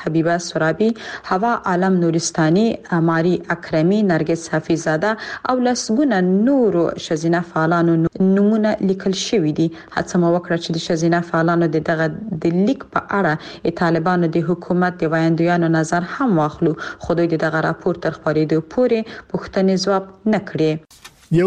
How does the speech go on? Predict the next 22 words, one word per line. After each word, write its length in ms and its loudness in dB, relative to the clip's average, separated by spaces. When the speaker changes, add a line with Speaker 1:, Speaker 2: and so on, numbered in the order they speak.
Speaker 2:
شمیر 260 0
معترض 440 0
نجونې 440 2
چې 180 -2
د 100 -2
طالبانو 380 0
لخوا 320 -4
د 100 0
نجونو 320 2
او 120 0
ښځو 320 0
پر 140 -2
مخ 120 0
د 120 0
پوهنتونونو 580 0
د 120 0
تړل 280 0
کېدو 320 0
په 100 -2
غبرګون 500 0
کې 460 -2
اعتراضونه 480 -2